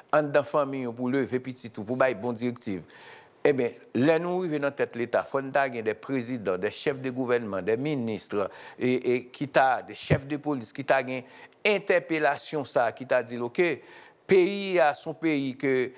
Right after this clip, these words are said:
comme tout le monde, j'en tape pas la même semaine dernière, comme Pierre Nazon, Sévère,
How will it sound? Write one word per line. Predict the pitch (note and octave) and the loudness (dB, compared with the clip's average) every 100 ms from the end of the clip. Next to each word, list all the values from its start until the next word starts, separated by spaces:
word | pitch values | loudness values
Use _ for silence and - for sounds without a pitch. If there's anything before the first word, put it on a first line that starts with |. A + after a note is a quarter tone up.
| - - - | -18 -20 -2
comme | - A#3 A#3+ G3+ | 4 4 4 -4
tout | A3 A3 | -4 -2
le | E3+ | -2
monde, | E3 D#3 B2+ - - | 0 0 -2 -10 -6
j'en | G#2 C#3+ | 0 2
tape | D3 D3 | 2 4
pas | D#3+ | 4
la | C#3+ B2 | 4 2
même | A#2+ A#2 | -2 -6
semaine | - B2 A2+ | -6 -4 -2
dernière, | G#2+ B2+ F#3 B2 - - - _ | -2 2 2 0 -6 -20 -20 _
comme | - C4+ C4 A#3+ | 4 4 4 -2
Pierre | A3 G3 | 2 4
Nazon, | F#3 F3 B2+ C#3+ C3 A2+ | 4 2 2 -2 -2 -6
Sévère, | - - F#3+ D#3+ A2 B2+ B2+ G#2+ | -12 0 2 2 2 2 4 2